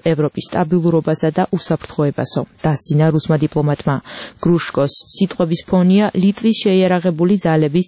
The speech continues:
წარმომადგენლის განცხადება, რომ ბალტიის პირეთის ქვეყნები აპირებენ მათ ტერიტორიებზე ალიანსის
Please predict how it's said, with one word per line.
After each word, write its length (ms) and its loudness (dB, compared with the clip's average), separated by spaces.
წარმომადგენლის 640 2
განცხადება, 580 0
რომ 200 4
ბალტიის 400 0
პირეთის 400 -2
ქვეყნები 480 2
აპირებენ 440 0
მათ 180 2
ტერიტორიებზე 640 0
ალიანსის 500 0